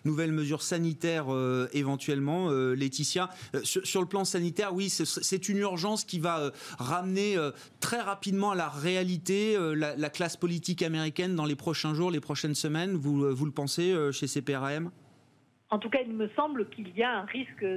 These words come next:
Speaker 2: non négligeable. Quand on voit ce qu'il se passe en
Speaker 1: Ouais.
Speaker 2: Europe, il y a guère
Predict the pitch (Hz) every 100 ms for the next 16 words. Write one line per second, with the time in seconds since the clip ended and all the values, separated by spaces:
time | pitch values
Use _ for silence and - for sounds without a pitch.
0 | 180 202 190 196 269 240 185 196 185 220
1 | 214 - 214 - 202 - 214 196 - 180
2 | 123 180 254 - - - - - 220 180
3 | 190 175 233 240 202